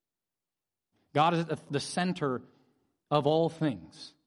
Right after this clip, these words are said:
And John starts us here at the throne in chapter four,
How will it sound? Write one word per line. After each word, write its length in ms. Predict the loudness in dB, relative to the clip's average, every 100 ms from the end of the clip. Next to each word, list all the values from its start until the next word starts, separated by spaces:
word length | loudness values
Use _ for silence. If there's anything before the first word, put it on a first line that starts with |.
| _ _ -2
And 180 | 0 2
John 320 | 4 4 2
starts 640 | -2 -6 2 4 4 2
us 160 | 2 2
here 220 | 2 2
at 140 | 2 0
the 100 | -4
throne 560 | 0 2 4 2 0 -4 -20 _ _ 0
in 320 | 2 2 0 -6
chapter 500 | -2 2 2 0 -4
four, 560 | -4 0 2 4 2